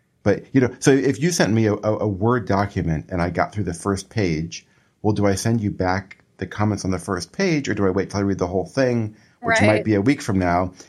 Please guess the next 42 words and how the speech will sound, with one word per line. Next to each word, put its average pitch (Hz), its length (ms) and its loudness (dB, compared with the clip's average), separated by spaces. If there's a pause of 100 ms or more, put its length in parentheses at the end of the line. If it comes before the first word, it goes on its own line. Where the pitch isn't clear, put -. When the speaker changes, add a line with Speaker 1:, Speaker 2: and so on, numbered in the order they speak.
Speaker 1:
In 120 100 4
this 151 180 2
way, 113 80 2
it's 104 120 0
like, 107 140 0
you 123 60 2
know 123 120 2
what? 127 120 0
If 117 140 0
I 110 60 4
have 110 140 0
two 143 160 0
comments, 120 460 0
you 131 80 -2
can 131 140 0
address 104 320 -2
those, 92 460 0 (240)
right? 117 140 6
It's, 120 120 -2
it's 123 340 -2
sort 117 120 0
of 104 60 2
like 101 120 -2
asynchronous, 101 1000 -2
uh, 92 360 0 (760)
um, 85 360 -4
you 143 100 0
know, 78 280 -2 (640)
uh, 87 180 -4
document 104 460 0
editing, 80 500 -4
which 92 140 -4
I 101 80 2
think 107 160 0
is, 92 120 -2
Speaker 2:
Yep. - 120 -2
Speaker 1:
is 104 140 0
also 92 200 0
really 82 220 -4
helpful. 85 480 -10 (640)
Speaker 2:
Yep. 208 180 -6 (1120)
Um, 196 240 -2